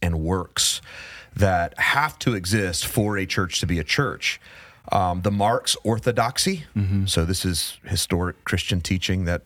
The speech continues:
Speaker 1: has been held by all believers everywhere for all time. Order.
Speaker 2: Yeah.
Speaker 1: And so we're talking here about church leadership, church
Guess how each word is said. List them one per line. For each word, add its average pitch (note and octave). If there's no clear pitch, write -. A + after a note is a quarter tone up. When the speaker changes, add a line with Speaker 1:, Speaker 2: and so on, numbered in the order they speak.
Speaker 1:
has D2+
been E2
held E2
by E2+
all E2+
believers E2
everywhere E2
for D2+
all D#2+
time. F2
Order. A#2+
Speaker 2:
Yeah. F2
Speaker 1:
And F2
so -
we're F2+
talking G2
here F#2+
about D#2+
church -
leadership, F#2+
church -